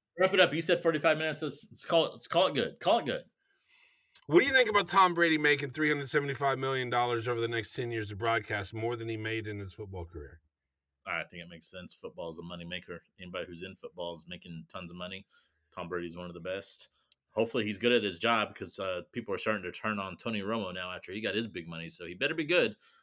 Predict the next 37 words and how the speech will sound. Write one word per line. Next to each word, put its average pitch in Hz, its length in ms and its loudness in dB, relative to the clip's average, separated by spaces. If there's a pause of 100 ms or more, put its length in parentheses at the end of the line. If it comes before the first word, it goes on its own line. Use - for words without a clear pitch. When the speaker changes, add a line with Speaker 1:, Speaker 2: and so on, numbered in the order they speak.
(140)
Speaker 1:
Um, 90 400 -8
I 101 60 -2
don't 110 160 -2
know 104 60 -2
if - 100 -10
it's - 100 -14
guaranteed 107 440 -2
or 78 80 -12
not, 78 240 -18
but, 90 100 -12 (220)
you 147 100 -4
know. - 160 -4
Speaker 2:
Why 139 340 8
are 208 60 12
people 185 240 0
turning 175 320 4
on 143 100 0
Tony 143 240 0
Romo? 123 400 0
I 120 60 0
saw 143 200 0
something 143 380 0
about 135 260 2
a 123 60 0
headline 131 400 0
about 120 240 -4
the 120 140 0
news, 123 400 -6 (480)
the 120 100 0
executives 123 640 2
wanted 127 280 0
to 120 60 2
have 120 300 4
a, 104 320 4
uh, 92 280 -2 (580)
have 127 180 2
an 117 140 0